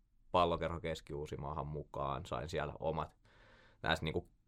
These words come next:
ensimmäiset ehkä kilpafudis-kokemukset. Valmensin useampaa jengiä samaan aikaan, että saisi niinku kenttätunteja tuli kerättyä paljon. Samaan aikaan,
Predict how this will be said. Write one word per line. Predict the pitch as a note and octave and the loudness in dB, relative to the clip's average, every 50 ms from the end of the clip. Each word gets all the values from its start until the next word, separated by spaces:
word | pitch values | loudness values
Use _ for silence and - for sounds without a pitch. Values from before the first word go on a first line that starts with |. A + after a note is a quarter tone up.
| _ - | _ 0
ensimmäiset | - E2+ F2 D#2+ E2 E2 D#2 D#2+ - | 0 2 2 2 2 2 0 0 -2
ehkä | D#2+ D#2+ - - | -4 -6 -8 -6
kilpafudis-kokemukset. | - F#2 F#2 F#2 F2+ F2 - - E2+ - - D2+ D#2 D#2 D2+ - - - - - _ _ _ - D#2+ D#2+ - D2+ C#2+ B1 C2 D2+ D2+ - - - B1+ - - - - - - - - | -2 2 4 4 4 4 4 2 0 2 0 -2 -2 -2 -2 -4 -6 -12 -18 -20 _ _ _ 0 0 2 2 2 0 0 0 -4 -6 -6 -4 -2 -2 -2 -2 -6 -16 -20 -14 -2 2
Valmensin | - D#2 D2+ D#2+ F#2+ D3+ D3 | 4 4 4 4 4 2 4
useampaa | G#2 A2 G2 G2+ F#2 F2 E2 - E2+ E2+ | 4 4 4 4 4 4 4 2 2 4
jengiä | E2 D#2+ D#2 D#2 D2+ D2+ D2+ D2+ | 4 4 2 2 0 -2 -4 -2
samaan | - D#2+ D2+ D#2 D2+ D2 D2+ | -2 0 0 0 0 2 2
aikaan, | D#2 D2+ C#2 C2 - - D2+ C#2+ C#2 | 2 2 0 0 -2 -2 -2 -2 -2
että | - - | -4 -4
saisi | D#2+ E2+ F2+ | -4 -4 -2
niinku | E2 - E2+ - | -4 -4 -4 0
kenttätunteja | - G2+ F#2 F2+ E2 - - - D2 D#2 - - D#2 D2+ D2+ D#2 D2+ D2+ C#2+ C#2+ - | 4 4 4 4 4 0 -4 -4 -4 -4 -2 -2 -2 -2 -2 -4 -4 -4 -4 -4 -4
tuli | - D2+ D2+ D2 | -4 -4 -4 -4
kerättyä | D2 D2+ D2 - D#2 - - - - A1+ - - - - - | -4 -4 -2 -2 -2 -4 -4 -4 -4 -4 -4 -6 -12 -6 2
paljon. | - E2 D#2 C#2+ C2 C#2 C2+ C2+ D#2+ - - - - - - - - | 6 6 6 8 6 4 4 2 2 0 -4 -6 -8 -8 -6 4 8
Samaan | G#2 G#2+ A2 G#2+ G#2 G#2 | 10 10 12 12 10 10
aikaan, | G2 G2 F#2+ F#2 - G2 F#2+ F#2 F#2 - - | 8 8 6 8 8 8 10 10 8 6 2